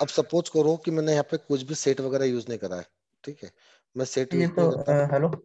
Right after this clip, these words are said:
Speaker 1: हाँ, बताओ।
Speaker 2: जैसे कि मैंने लिस्ट के through डेटा फेच कर लिया।
Speaker 1: हाँ।
Speaker 2: अब without list डेटा अगर फेच करना हो, सिंगल रिकॉर्ड या मल्टीपल रिकॉर्ड हो जाते हो?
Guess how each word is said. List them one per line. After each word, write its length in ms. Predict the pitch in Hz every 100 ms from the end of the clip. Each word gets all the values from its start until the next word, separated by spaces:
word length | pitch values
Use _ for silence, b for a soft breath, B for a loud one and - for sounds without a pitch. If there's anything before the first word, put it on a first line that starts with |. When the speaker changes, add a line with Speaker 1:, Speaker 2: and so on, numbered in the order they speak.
| _ - - - -
Speaker 1:
हाँ, 100 | 120
बताओ। 240 | 123 120 143
Speaker 2:
जैसे 880 | _ _ _ _ _ _ 156 165
कि 60 | 180
मैंने 340 | 175 175 175
लिस्ट 200 | 156 165
के 100 | -
through 180 | 170 170
डेटा 200 | 160 156 165
फेच 180 | 151 139
कर 180 | 131 120
लिया। 160 | 123 127 - _ - - - - -
Speaker 1:
हाँ। 180 | 123 110 110 - _ _
Speaker 2:
अब 200 | 143 139 143
without 380 | 143 156 170 170
list 280 | 165 - 170
डेटा 320 | 160 156 165
अगर 120 | 165
फेच 240 | 165 151
करना 160 | 156 151
हो, 100 | 151
सिंगल 260 | 147 147 143
रिकॉर्ड 260 | 139 143 147
या 80 | 143
मल्टीपल 340 | 135 151 -
रिकॉर्ड 440 | - - - 151
हो 80 | 151
जाते 240 | 147 131
हो? 140 | 123